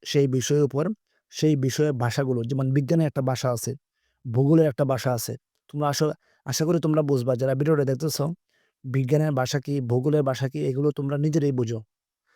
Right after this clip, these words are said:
তো তোমরা যদি এই ভাষাগুলো ইউজ না করো তাহলে কিন্তু ভালো নাম্বার পাইবা না, তখন যে বানিয়ে লেখছো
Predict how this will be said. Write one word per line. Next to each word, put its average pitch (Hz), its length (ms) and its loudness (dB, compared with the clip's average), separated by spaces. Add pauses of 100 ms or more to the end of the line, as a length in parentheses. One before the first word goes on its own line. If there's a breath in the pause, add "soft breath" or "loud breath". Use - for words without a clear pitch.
(260 soft breath)
তো 131 160 -2
তোমরা 135 240 0
যদি 160 280 0 (120)
এই 143 200 0
ভাষাগুলো 156 460 0
ইউজ 151 340 2
না 160 140 0
করো 147 140 0
তাহলে 135 300 -2
কিন্তু 147 340 -4 (540)
ভালো 131 200 0
নাম্বার 135 320 0 (160)
পাইবা 123 280 -2
না, 113 160 -6 (320)
তখন 139 300 -4
যে 139 100 2
বানিয়ে 151 320 2
লেখছো 143 380 0